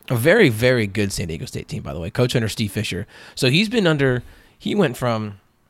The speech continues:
college and Steve Fisher, the guy who coached the Fab Five Michigan team, won the national championship before the Fab Five even got there,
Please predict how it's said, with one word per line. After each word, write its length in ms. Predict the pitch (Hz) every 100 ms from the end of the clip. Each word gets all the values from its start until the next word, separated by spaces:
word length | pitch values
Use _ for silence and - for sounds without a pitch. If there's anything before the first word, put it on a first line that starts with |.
| _ _ _ _ _ _ - -
college 400 | 123 117 165 143
and 120 | 131
Steve 240 | - 139
Fisher, 340 | - 120 - 113
the 100 | 107
guy 240 | 107 117
who 120 | 120 113
coached 300 | 120 113 -
the 80 |
Fab 280 | 101 117 107
Five 360 | - 101 98 110
Michigan 380 | 107 117 107 104
team, 280 | 113 104
won 160 | 101 104
the 80 | 101
national 240 | 101 101
championship 360 | 110 - - 104
before 200 | - 101
the 80 | 107
Fab 220 | 101 107
Five 120 | 92
even 140 | 92
got 220 | 90 78 -
there, 180 | 71